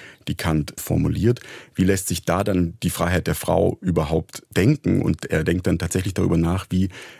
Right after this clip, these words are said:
wenn die Frau mit jemandem anderen zärtlich kokettiert und der Mann zärtlich deswegen errötet, dann zeigt sich in dieser zärtlichen Röte,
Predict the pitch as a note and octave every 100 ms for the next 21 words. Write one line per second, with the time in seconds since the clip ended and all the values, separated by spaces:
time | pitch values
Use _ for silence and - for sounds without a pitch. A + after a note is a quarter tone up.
0 | - F2 E2 E2+ A#2 - E2+ F2 - E2+
1 | D#2 F2 D#2+ - F#2+ A#2+ C3+ G2 - F2+
2 | G2 F#2+ - - E2+ - A#2 C3+ E2+ E2+
3 | E2+ F2 E2 - F2+ F2 F2+ - E2+ E2+
4 | E2 D2+ D2+ G2 A2+ A#2+ E2+ E2 F2+ F2+
5 | - E2 F2+ F#2 F2 E2 - E2 - E2+
6 | D#2 F2+ G#2+ A2+